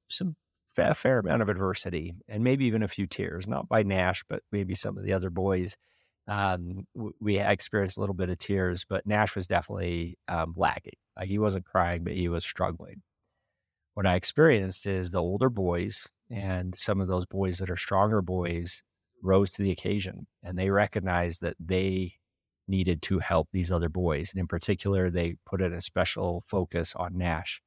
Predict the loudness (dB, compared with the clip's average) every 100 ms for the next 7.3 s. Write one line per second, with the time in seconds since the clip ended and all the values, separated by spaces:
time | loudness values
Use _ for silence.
0 | _ _ _ _ _ 2 4 4 2 4
1 | 2 2 2 2 0 0 0 -2 -2 -2
2 | 0 -2 -2 -2 -2 -2 -2 -2 -2 -4
3 | -10 -8 0 2 2 2 0 0 0 -2
4 | -10 _ _ -6 2 4 4 0 -2 -6
5 | -6 -4 -2 -2 2 4 4 0 -2 -2
6 | -4 -8 _ _ _ _ -6 -4 -2 -4
7 | -6 -12